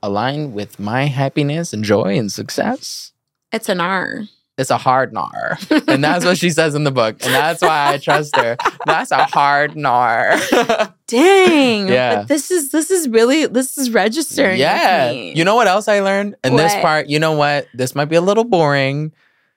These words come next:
Speaker 1: So scroll past fifteen seconds if you can't handle a little thankfulness, goddamn. But I learned
Speaker 2: You're so blessed to have me.
Speaker 1: S-, no. Well, sure. <laughs> No, I
Speaker 2: The book told
Speaker 1: learned,
Speaker 2: you.
Speaker 1: I learned about,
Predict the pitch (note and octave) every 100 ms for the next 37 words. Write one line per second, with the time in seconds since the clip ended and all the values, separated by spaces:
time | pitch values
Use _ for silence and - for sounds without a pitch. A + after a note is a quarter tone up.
0 | _ - F#2+ - - G#2 B2 D#3+ D3+ D#3
1 | D3 - D3+ D3+ D#3+ E3 D3+ D3 C3 A#2+
2 | A2 B2+ A#2+ C3 C3 C3+ A#2 A2 A#2 -
3 | B2+ A2+ - G#2+ G2 - G2 F2 F#2+ F2
4 | - - - _ C3+ C3+ A2+ - _ _
5 | _ _ B2+ D3+ F3+ D3+ G2+ F#2+ C#3+ -
6 | G#3+ G#3+ - - F#3+ F3+ D#3 - G3 E3+
7 | A2 - - E3+ - A#3+ C#4 - - -
8 | C#3 C3+ G#2 D#2 G2 - - - - -
9 | - C#3+ D3+ C#3+ - - A#3 G3 D#3+ A#2+
10 | G#2 - - C#5 B4+ - - - B4+ -
11 | D3+ - D3+ D3+ - C3+ D#3 F3+ E3+ D3+
12 | C#3+ D3 D3 D3 - - B2+ C#3 D#3 D3
13 | B2+ C3 C#3 - - - B2 A#2+ G#2+ A2+
14 | B2